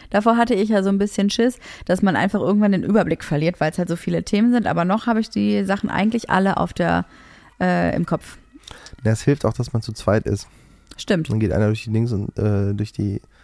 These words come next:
Speaker 2: durchs Haus und sagt, "Sag mal, wollten wir da nicht das machen?" Und dann denkt der andere, "Ja, stimmt." <laughs>
Speaker 1: Ja, da war ja noch was. Ach, das Regal
Speaker 2: Warte.
Speaker 1: über dem, genau. Oh, und weißt du was?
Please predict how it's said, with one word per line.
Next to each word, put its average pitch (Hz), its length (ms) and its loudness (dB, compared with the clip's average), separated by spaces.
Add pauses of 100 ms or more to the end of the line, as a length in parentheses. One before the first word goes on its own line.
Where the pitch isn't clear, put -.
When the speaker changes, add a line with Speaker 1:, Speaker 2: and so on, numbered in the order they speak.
(260)
Speaker 2:
durchs 117 160 -2
Haus 117 180 2
und 117 100 0
sagt, 104 180 -2
"Sag 82 80 -8
mal, 78 120 -2
wollten 78 220 -6
wir 80 80 -4
da 80 120 -2
nicht 78 180 -4
das 76 200 -6
machen?" 143 160 -2
Und 147 60 -2
dann 104 100 -2
denkt 95 160 -4
der - 60 -4
andere, 90 200 -4
"Ja, 85 140 -6
stimmt." - 540 -6
<laughs> 135 220 2
Speaker 1:
Ja, 226 160 4
da 196 120 4
war 180 120 4
ja 277 120 4
noch 170 160 2
was. 170 180 2
Ach, - 80 -6
das - 200 -6
Regal 127 160 2
Speaker 2:
Warte. 240 300 4
Speaker 1:
über 240 140 4
dem, 226 140 2 (380)
genau. 185 240 0
Oh, 220 300 6
und 185 240 2
weißt 190 240 2
du 175 40 -2
was? 180 240 2